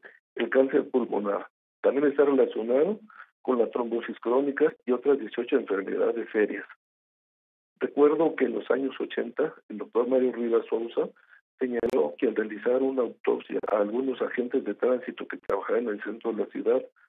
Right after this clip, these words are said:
cuando en una estructura metálica o un tambo se controlaba el tráfico, señaló el doctor Mario Rivas que los pulmones se encontraban impregnados y colapsados de hollín,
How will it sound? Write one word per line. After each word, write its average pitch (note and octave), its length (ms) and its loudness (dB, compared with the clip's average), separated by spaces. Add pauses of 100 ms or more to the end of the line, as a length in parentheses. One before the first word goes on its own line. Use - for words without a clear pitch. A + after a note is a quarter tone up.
(520)
cuando A#2 360 0
en A2+ 100 -4
una B2+ 400 4
estructura - 580 0
metálica A2+ 640 -2
o G2+ 140 4
un B2+ 260 2
tambo B2+ 440 2 (420)
se A#2+ 80 -2
controlaba A2+ 580 2
el B2 80 -4
tráfico, B2 580 0 (720)
señaló A#2 280 0
el B2+ 120 0
doctor B2 320 -2
Mario A#2 280 0
Rivas G2+ 320 -4 (1200)
que A#2+ 140 0
los - 260 -4
pulmones C3+ 480 0
se B2 80 -2
encontraban B2+ 680 0 (100)
impregnados A#2+ 840 -2
y - 20 -16
colapsados A2 720 0
de G#2 120 -6
hollín, A#2+ 400 -4